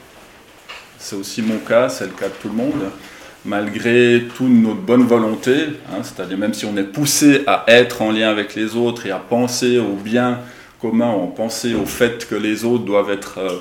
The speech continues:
pris en compte dans l'ensemble des actions que je mène, euh,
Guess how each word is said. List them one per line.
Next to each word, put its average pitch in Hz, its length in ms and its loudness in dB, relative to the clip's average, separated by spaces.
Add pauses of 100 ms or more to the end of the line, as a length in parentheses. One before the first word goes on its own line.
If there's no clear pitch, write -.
pris 113 200 -4
en 110 100 -2
compte 117 300 -2
dans 92 160 -4
l'ensemble 101 400 -4
des 98 160 -4
actions 107 320 -4
que 92 180 -8
je 87 80 -10
mène, 113 420 2 (600)
euh, 92 460 -4